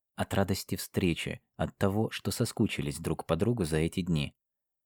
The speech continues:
А потом два часа говорили, говорили, вспоминая, рассказывая друг другу какие-то истории из детства, что-то про первую любовь, она про свою, еще детсадовскую,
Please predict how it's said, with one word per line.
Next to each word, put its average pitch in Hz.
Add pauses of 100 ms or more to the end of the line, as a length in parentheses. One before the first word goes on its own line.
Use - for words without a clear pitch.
(340)
А -
потом 127
два 95
часа -
говорили, 90
говорили, 95
вспоминая, 87
рассказывая 87
друг 82
другу 113
какие-то 92
истории 107
из 85
детства, 78 (300)
что-то -
про -
первую 104
любовь, 78 (380)
она 104
про -
свою, 80
еще 92
детсадовскую, 82